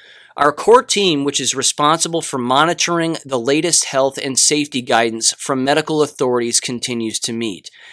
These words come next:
As our school year proceeds, we will be tracking C D C county level data and local health data specific to our district boundaries through the covid nineteen analytics and targeted surveillance,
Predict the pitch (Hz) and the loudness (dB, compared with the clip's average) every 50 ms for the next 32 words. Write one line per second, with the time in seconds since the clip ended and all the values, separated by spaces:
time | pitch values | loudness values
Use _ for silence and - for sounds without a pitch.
0 | - - - _ - 135 147 160 156 - - 156 147 147 139 - - - 170 165 | -20 -20 -16 _ 0 2 2 4 2 2 4 4 2 2 2 0 0 0 0 0
1 | 170 165 151 156 151 151 - 165 156 147 - - 160 151 143 135 120 117 110 - | 0 2 2 0 -2 -2 -2 -4 -2 0 0 0 0 0 0 -2 -2 -2 -4 -6
2 | - - - _ _ 131 143 151 160 170 156 139 151 143 147 - - 156 147 147 | -8 -8 -18 _ _ 2 2 2 2 2 -2 -2 -2 -2 -2 0 4 4 4 4
3 | 143 - 147 131 131 120 - - 147 151 147 160 156 143 - - - 165 151 156 | 4 0 -2 -4 0 2 2 2 2 0 -4 -4 -4 -2 -2 0 0 -2 -4 -6
4 | - - 147 143 143 143 143 131 131 127 120 123 127 117 110 120 117 117 110 110 | -6 -4 0 0 2 2 2 2 2 2 2 0 -4 -4 -2 -2 -2 0 -2 -2
5 | 110 104 - - - _ - 139 135 131 135 139 139 - 147 131 117 110 127 127 | -4 -6 -10 -18 -20 _ -8 -4 -2 2 4 4 4 4 0 -2 -2 0 0 0
6 | 127 117 - - 120 117 113 110 110 104 - - - 135 120 - - - 156 147 | 0 0 -2 -4 -4 -2 -2 -2 -2 -2 -2 -2 -2 0 2 2 2 2 0 -2
7 | - - - - - 156 139 - 120 120 117 107 - 139 135 - - 147 143 135 | -2 -6 -4 -4 -4 -4 -2 0 0 -2 -2 0 -2 0 0 0 0 -2 -4 -4
8 | 127 - 127 123 123 123 113 113 127 120 117 113 - - - _ _ _ _ _ | -4 -2 0 0 0 0 -2 -2 -4 -4 -2 -4 -4 -6 -6 _ _ _ _ _
9 | _ _ _ _ _ _ _ _ - - 147 131 120 123 - - - 165 160 165 | _ _ _ _ _ _ _ _ -6 -4 -4 -2 -2 -4 -4 -2 0 2 2 2
10 | 165 170 147 151 143 143 147 143 - - 151 143 143 139 143 - - 143 143 147 | 2 0 0 0 2 2 0 0 0 0 0 2 2 2 0 -2 -2 -2 -2 -2
11 | 139 123 131 123 117 117 113 - - - - 151 139 127 - - 151 143 123 110 | -2 0 -2 -2 -2 -2 -2 0 0 0 0 -2 -4 -4 -2 0 2 2 2 0
12 | 107 101 110 113 - - - 143 123 113 127 117 104 92 85 - - - - - | -4 -8 -4 0 2 2 2 2 2 2 0 0 0 -4 -12 -18 -6 -2 -2 -2
13 | - | -2